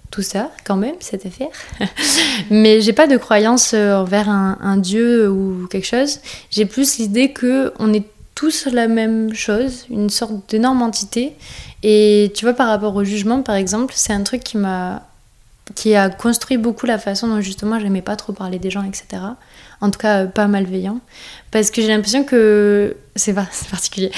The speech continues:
que les autres, c'est moi, et que moi, je suis les autres, et que quand je parle des autres, je parle de moi.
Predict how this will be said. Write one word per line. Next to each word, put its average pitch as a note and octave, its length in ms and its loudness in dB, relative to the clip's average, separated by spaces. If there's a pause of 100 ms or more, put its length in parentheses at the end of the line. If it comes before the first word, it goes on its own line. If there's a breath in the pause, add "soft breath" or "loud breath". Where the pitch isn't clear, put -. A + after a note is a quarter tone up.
(220 loud breath)
que B3 80 4
les A#3 200 4
autres, C#4+ 280 0
c'est - 180 0
moi, G#3+ 380 4
et G3+ 60 -6
que G#3+ 120 -2
moi, A3 140 2
je A3 100 -2
suis G3+ 180 -8
les F#3 200 -4
autres, - 260 -6
et G3 120 -8
que G3+ 100 -8
quand C4 240 0
je B3 100 2
parle A3 340 0
des G3 220 -2
autres, A#3+ 280 -6
je G#3+ 120 -2
parle G3 300 -2
de F#3 80 -2
moi. G3 340 0